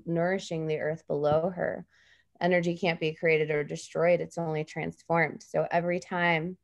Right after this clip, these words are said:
you know, like you always say, is to honor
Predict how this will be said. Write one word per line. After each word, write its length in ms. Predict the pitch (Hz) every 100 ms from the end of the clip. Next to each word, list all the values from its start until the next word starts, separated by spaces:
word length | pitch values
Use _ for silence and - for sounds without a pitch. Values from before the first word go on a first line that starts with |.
| _ -
you 160 | 165 160
know, 120 | 156
like 200 | 151 - _ _ _ _ _ -
you 140 | 175
always 340 | 165 160 165
say, 260 | - 185 175
is 160 | 160 -
to 320 | - 160 156
honor 540 | 160 165 170 160 165